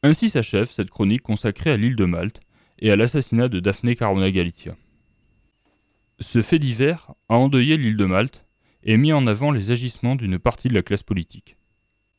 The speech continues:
Les manifestations se multiplient et la population ne cesse de dénoncer la corruption de sa classe dirigeante. Cette situation est inquiétante, mais les États membres de l'Union européenne ne semblent pas pressés de s'emparer de la question.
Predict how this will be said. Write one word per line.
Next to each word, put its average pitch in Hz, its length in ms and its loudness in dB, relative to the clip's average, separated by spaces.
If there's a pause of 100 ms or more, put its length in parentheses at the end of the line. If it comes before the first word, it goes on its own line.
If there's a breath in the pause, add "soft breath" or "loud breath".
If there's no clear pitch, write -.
(300)
Les 104 140 2
manifestations 180 680 2
se 123 140 -2
multiplient 110 520 -2 (760)
et 123 60 4
la 123 120 4
population 170 560 0
ne 123 100 2
cesse 139 300 0
de 107 80 2
dénoncer 135 460 0
la 127 100 2
corruption 120 480 0
de 117 80 -6
sa 98 160 -6
classe 95 200 -2
dirigeante. 87 520 -8 (1040)
Cette 147 240 0
situation 185 460 0
est 143 80 0
inquiétante, 123 560 -4 (120)
mais 104 160 2
les 139 180 2
États 170 180 0
membres 165 280 2
de 104 80 2
l'Union 147 260 0
européenne 131 440 -2 (360 soft breath)
ne 120 120 6
semblent 165 380 0
pas 110 160 0
pressés 143 500 -4 (140)
de 101 120 0
s'emparer 123 380 0
de 101 60 -4
la 92 80 -6
question. - 340 -18